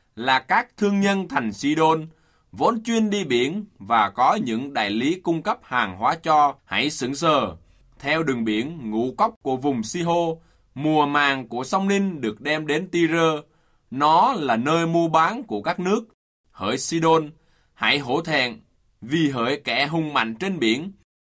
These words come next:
Biển cả đã lên tiếng rằng, "Ta chưa từng đau đẻ hay sinh con, ta cũng chưa từng nuôi nấng thanh niên hoặc dưỡng dục thiếu nữ." Khi tin này đến Ai Cập,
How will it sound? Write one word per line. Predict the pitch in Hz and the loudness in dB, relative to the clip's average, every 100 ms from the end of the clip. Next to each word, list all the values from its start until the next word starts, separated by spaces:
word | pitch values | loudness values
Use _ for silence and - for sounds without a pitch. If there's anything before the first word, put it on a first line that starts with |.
| _ _ | _ _
Biển | - 110 139 | -4 -4 -2
cả | 123 101 117 | -2 0 0
đã | 131 98 | -2 -2
lên | 120 151 156 | 0 -2 0
tiếng | 160 180 | -2 0
rằng, | 160 107 82 _ _ | -2 -2 -8 _ _
"Ta | 127 143 151 | 2 4 2
chưa | - 175 | 2 0
từng | 170 139 107 127 | 0 -2 -2 2
đau | 175 185 | 2 2
đẻ | 117 123 147 | 2 2 0
hay | 175 196 | -2 -4
sinh | 202 202 | -4 -2
con, | 196 190 196 185 _ _ - | 4 4 2 -4 _ _ -4
ta | 117 135 135 | 2 2 2
cũng | 110 110 | -2 -4
chưa | 113 170 | 2 0
từng | 170 147 107 92 | 2 0 0 -4
nuôi | 120 147 | -2 0
nấng | 147 165 196 | 0 -2 -2
thanh | 160 156 | -2 0
niên | 156 156 143 _ _ | 0 -2 -8 _ _
hoặc | 135 139 117 | 0 0 0
dưỡng | 113 131 160 | -4 -2 0
dục | 147 - | 0 -2
thiếu | 196 233 | -6 -4
nữ." | 131 104 151 - _ _ _ _ | -2 -2 -4 -10 _ _ _ _
Khi | - 156 | 2 2
tin | 156 156 | 2 0
này | 143 104 85 | 0 0 -2
đến | 110 165 | -4 -4
Ai | 160 - | -6 0
Cập, | 110 | -2